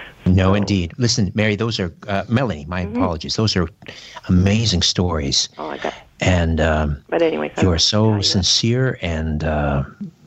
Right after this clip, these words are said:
Speaker 1: I, I, I believe you, you definitely experienced something. Thank you for sharing. I appreciate it.
Speaker 2: Thank you.
Speaker 1: I hope you'll call again sometime.
Speaker 2: All right.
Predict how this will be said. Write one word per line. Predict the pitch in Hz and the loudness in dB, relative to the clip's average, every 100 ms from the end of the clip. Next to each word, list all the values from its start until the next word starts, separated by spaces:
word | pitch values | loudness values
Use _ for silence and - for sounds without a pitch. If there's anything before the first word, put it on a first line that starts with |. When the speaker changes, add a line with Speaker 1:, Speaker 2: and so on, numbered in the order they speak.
| 127 - | -8 -6
Speaker 1:
I, | 85 - 98 85 92 | -4 -4 -2 -2 -2
I, | 101 | -2
I | |
believe | 95 101 123 160 - | 0 2 2 0 -4
you, | 113 95 | -2 0
you | 90 87 | 0 -4
definitely | - 98 - 117 101 | 0 0 -2 -2 0
experienced | 98 - 101 104 95 | 0 0 2 4 4
something. | - 95 - - - - - - | 2 0 -4 -10 -14 -20 -14 -2
Thank | 117 127 | 0 0
you | |
for | 110 | 2
sharing. | - - 139 104 - | 2 2 2 0 -4
I | _ - | _ -10
appreciate | - 127 - 71 | -2 0 0 -2
it. | - - | -4 -10
Speaker 2:
Thank | - - | -20 -14
you. | 92 104 _ _ - | -12 -12 _ _ -2
Speaker 1:
I | - | 0
hope | 104 | 2
you'll | 107 | 2
call | - 110 | 2 0
again | 107 104 | 2 2
sometime. | 95 80 - 67 - | 0 -4 -6 -8 -10
Speaker 2:
All | |
right. | - | -20